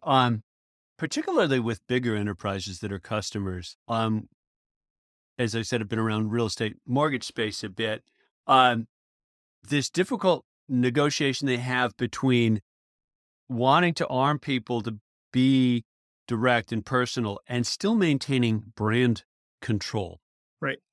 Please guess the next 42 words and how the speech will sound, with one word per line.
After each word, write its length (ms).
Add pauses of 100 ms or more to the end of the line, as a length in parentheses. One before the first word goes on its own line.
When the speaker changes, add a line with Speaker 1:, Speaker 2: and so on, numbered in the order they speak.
(200)
Speaker 2:
That's 120
Speaker 1:
How 60
Speaker 2:
right. 60
Speaker 1:
do 60
you 80
help 140
them 80
with 120
that? 200 (400)
Speaker 2:
Yep. 160 (520)
Or 180
even 440 (140)
compliant. 880 (240)
Speaker 1:
Or 140
compliance 520
as 100
well. 200
Yeah. 280
Speaker 2:
Right. 120
Speaker 1:
Yeah. 80
Speaker 2:
That's 180
a 40
Speaker 1:
Yeah. 120
Speaker 2:
big 100
one. 140
Speaker 1:
Yeah. 140 (180)
Yeah. 180
Speaker 2:
That 180
we, 260 (160)
so 180
what 220
we 180
do 300
in 160
most 320
of 40
those 160
cases 540
is 140
we 100
begin 680 (500)
with 360